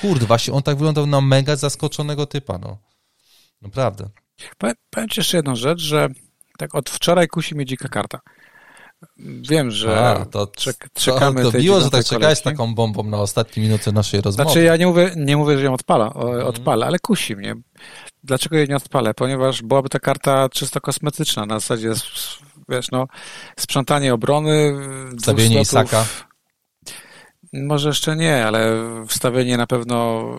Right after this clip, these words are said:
Speaker 2: już teraz Mitrowicza. Wiesz, no, co bym zrobił na dzikiej karcie, mając skład po prostu szablonowy? Bym się pobawił bramkarzem, bym się pobawił dwoma obrońcami, jednym pomocnikiem i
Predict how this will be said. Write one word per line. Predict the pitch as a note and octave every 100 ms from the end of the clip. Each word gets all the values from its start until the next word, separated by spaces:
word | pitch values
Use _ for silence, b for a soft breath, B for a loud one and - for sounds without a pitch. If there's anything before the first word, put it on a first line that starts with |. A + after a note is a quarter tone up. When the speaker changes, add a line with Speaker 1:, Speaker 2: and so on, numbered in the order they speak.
| - -
Speaker 2:
już | C#3 B2 -
teraz | C3 A#2 A2 G#2+ -
Mitrowicza. | A#2+ - A#2+ A#2 - A#2+ C3+ B B B B B B _ -
Wiesz, | C3
no, | D#3+ D#3+ E3 - - _
co | - G3
bym | G#3+
zrobił | E3 D#3
na | C#3+
dzikiej | B2+ B2+
karcie, | A#2 A#2 - A2
mając | A2+ A#2 A2
skład | - - B2 - _ _ _
po | -
prostu | A#2 C3+ C3
szablonowy? | - A#2 A#2 G#2+ G2+ A#2
Bym | C3+ B2+
się | - -
pobawił | A#2+ A2+ G#2
bramkarzem, | G#2+ A#2+ D#3+ D#3+ D#3+ C#3
bym | C3+
się | C3
pobawił | B2 B2 A#2 A2+
dwoma | A2 G#2+ B2+ A2+
obrońcami, | G#2 G2 G#2+ - D3 D#3 D#3 B B B -
jednym | G#2 B2+ A#2 A2
pomocnikiem | A2+ A2 - C#3 C#3+ - C#3+ C3+
i | - B2+ A#2 A#2